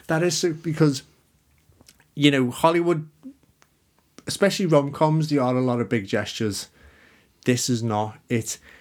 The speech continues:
the way they get together is so up and down. 'Cause even, you know, we even look at both, we're both married now. Both our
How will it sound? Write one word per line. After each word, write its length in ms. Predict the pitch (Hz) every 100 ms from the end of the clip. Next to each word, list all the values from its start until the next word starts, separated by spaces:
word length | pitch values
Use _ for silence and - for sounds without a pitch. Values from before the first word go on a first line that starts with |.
| _ _
the 140 | 139
way 400 | 117 113 127 139
they 220 | 135 135 131
get 280 | 131 120
together 600 | - 143 110 110 113 110 -
is 180 | 113
so 440 | - - 113 117 107 _ _ -
up 180 | 120 -
and 140 | 117 113
down. 240 | 110 117
'Cause 160 | - 185
even, 200 | 214 -
you 80 | 240
know, 100 | 175
we 140 | 139
even 160 | 170 175
look 160 | 170
at 80 | 185 196 185 -
both, 220 | 143 147
we're 200 | 143 143
both 320 | 135 135 127
married 380 | 123 110 123 120
now. 260 | 127 113 127 _ _ _ _ _ _ -
Both 500 | 104 104 123 131 139
our 340 | 127 113 107